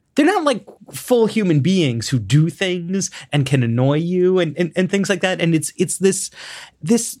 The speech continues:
treacly sentimentality about, about the beautiful baby is paired with a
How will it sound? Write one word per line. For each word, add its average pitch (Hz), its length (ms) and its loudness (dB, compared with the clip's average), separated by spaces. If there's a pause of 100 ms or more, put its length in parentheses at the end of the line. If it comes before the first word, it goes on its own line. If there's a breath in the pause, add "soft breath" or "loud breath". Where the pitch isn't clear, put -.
treacly 277 840 0
sentimentality 160 1300 0
about, 123 500 0 (240)
about 135 540 0 (480)
the - 160 0
beautiful 143 760 2 (100)
baby 131 540 0
is 95 260 -14 (360 loud breath)
paired 226 340 2
with 151 140 2
a 135 120 0